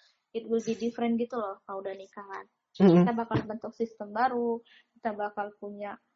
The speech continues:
Speaker 1: eh, financial planning yang baru, kita bakal punya, eh,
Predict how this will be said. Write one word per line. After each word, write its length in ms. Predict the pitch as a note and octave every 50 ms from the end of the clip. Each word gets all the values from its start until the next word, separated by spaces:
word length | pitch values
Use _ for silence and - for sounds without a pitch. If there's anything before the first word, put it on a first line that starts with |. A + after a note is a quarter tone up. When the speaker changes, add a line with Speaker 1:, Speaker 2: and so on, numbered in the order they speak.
| _ _ _ _ _ _ -
Speaker 1:
eh, 300 | G#3+ G#3 G#3 G#3 G#3 G#3 G#3
financial 500 | - G#3+ G#3 G#3 G#3 G#3+ G#3+ - A3+ G#3+ G#3+ -
planning 320 | G#3+ G#3 G#3 G#3+ G#3+ G#3+
yang 100 | G#3 G#3
baru, 300 | G#3+ A#3 B3+ C4 B3+ A#3+ A#3+ -
kita 240 | A#3 - A3 G#3
bakal 320 | G#3 G#3 G#3+ - G#3 G#3 G#3+
punya, 380 | _ G#3+ G#3 G#3 G#3 G#3 G3+ G#3 - _ _ _ _ _ _ - - - - - _ A3
eh, 300 | G#3+ G#3+ G#3 G#3 G#3 G#3